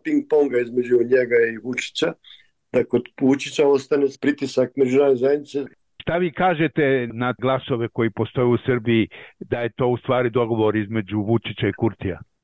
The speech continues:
Speaker 1: Pa ne znam da li je dogovor, možda je prečutni dogovor. Obojici odgovara ovakva situacija krize, nastavak krize i taj zaleđeni konflikt gde Kurti onda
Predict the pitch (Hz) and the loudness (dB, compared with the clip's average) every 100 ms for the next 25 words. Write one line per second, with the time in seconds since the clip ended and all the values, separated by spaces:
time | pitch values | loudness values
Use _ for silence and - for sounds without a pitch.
0 | _ - 123 131 127 139 143 143 135 151 | _ -2 2 2 4 4 4 4 4 0
1 | 175 160 120 117 117 127 - 156 156 156 | 0 -4 -2 -4 -4 -2 0 0 -2 -6
2 | 160 147 156 147 - - 131 120 151 156 | -4 -2 -4 -4 -10 -4 -2 2 0 0
3 | - 139 127 123 135 151 160 - _ 139 | 0 0 0 2 2 0 -6 -14 _ 0
4 | 147 143 117 131 - - 143 139 143 139 | 0 2 0 0 -4 -6 -2 -2 0 -2
5 | - 151 120 - - 131 127 143 127 117 | 2 2 0 -4 -4 -2 0 2 0 0
6 | 147 156 - 151 143 - 127 143 135 131 | -4 -6 -4 -4 -4 -4 -2 0 2 4
7 | 139 139 131 127 123 147 147 - - _ | 4 2 0 -4 -4 -6 -6 -10 -12 _
8 | - - _ 120 120 135 147 151 - _ | -20 -20 _ -2 2 4 2 -2 -10 _
9 | _ - 139 139 139 135 131 127 | _ 0 0 2 2 2 2 0